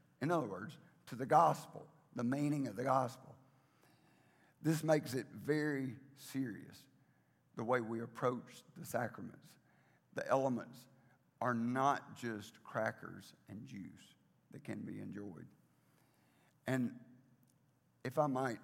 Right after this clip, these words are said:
just comment here, this underscores why the Reformed position's always been that the supper has been open to participants who are adult members of the church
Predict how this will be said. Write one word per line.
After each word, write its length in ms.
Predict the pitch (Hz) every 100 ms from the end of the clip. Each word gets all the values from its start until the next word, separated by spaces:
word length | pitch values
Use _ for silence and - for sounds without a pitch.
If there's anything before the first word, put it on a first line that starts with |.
| -
just 280 | 104 120 - - -
comment 340 | - 123 120 110
here, 200 | 113 104
this 240 | 110 139 143
underscores 840 | 123 127 120 117 - 113 104 101 -
why 140 | 110
the 80 | 107
Reformed 460 | 110 120 - 127 107
position's 440 | 104 120 107 110
always 360 | 110 113 110 113
been 380 | 110 110 104 104 - - - - - - _ _
that 140 | 127 -
the 100 | 117
supper 600 | - 165 165 127 110 98 - - _ _ _ _ _
has 180 | - 120
been 320 | 104 135 123 - -
open 480 | 131 123 123 117 - - - _
to 120 | 120
participants 800 | - 104 - 143 139 - 120 - 113
who 120 | 117
are 180 | - 113
adult 480 | - - 117 123 110 - - -
members 520 | - 110 - - - - -
of 60 |
the 80 | -
church 480 | - - - - -